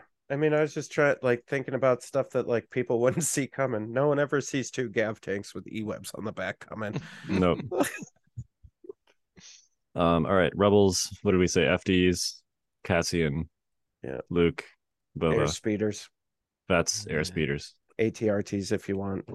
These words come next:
Speaker 1: with laser cannons.
Speaker 2: Yep. Are we missing anything?
Speaker 1: Um,
Speaker 3: So, the Speeder Trucks quad laser, which I'm already kind of a fan of, is Impact two.
Speaker 2: Okay. That's
Speaker 3: And
Speaker 2: interesting.
Speaker 3: that's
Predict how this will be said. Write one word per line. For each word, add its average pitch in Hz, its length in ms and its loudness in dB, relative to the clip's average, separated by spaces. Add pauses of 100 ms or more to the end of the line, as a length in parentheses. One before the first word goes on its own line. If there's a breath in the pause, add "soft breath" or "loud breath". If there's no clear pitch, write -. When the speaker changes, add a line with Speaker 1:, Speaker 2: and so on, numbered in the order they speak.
(140)
Speaker 1:
with 104 160 -4
laser 104 260 4
cannons. 101 540 0 (100)
Speaker 2:
Yep. 85 180 0 (1600)
Are 90 60 2
we 90 60 4
missing 87 300 2
anything? 92 320 2 (960)
Speaker 1:
Um, 160 580 -8 (140)
Speaker 3:
So, 123 680 0 (420)
the 104 100 -6
Speeder - 560 -4
Trucks - 420 -2
quad 160 480 2
laser, 92 520 -2
which 107 220 -2
I'm 117 140 -2
already 107 280 0
kind 117 260 -2
of 101 80 -6
a 95 60 -6
fan 127 360 -2
of, 78 220 -4 (140)
is 95 180 -10
Impact 104 400 -4
two. - 240 -10 (380)
Speaker 2:
Okay. 165 240 0 (920)
That's - 180 -2
Speaker 3:
And 120 80 0
Speaker 2:
interesting. 98 60 0
Speaker 3:
that's 107 480 2